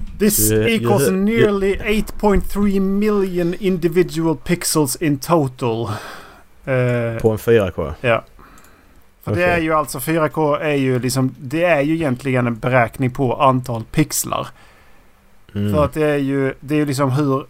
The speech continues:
Speaker 1: måttet från... På liksom sidan då. Och så måttet
Speaker 2: Mm.
Speaker 1: på överkant.
Speaker 2: Ja.
Speaker 1: Så tvåtusenetthundrasextio pixlar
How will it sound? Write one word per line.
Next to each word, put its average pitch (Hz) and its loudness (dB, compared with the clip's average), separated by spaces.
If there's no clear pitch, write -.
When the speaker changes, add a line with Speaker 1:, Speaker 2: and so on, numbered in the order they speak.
Speaker 1:
måttet 147 0
från... 131 0
På 139 -4
liksom 127 0
sidan 143 0
då. 113 -2
Och 127 0
så 143 0
måttet 131 0
Speaker 2:
Mm. 92 0
Speaker 1:
på 117 0
överkant. 117 0
Speaker 2:
Ja. 90 -4
Speaker 1:
Så 135 0
tvåtusenetthundrasextio 143 -2
pixlar 123 -2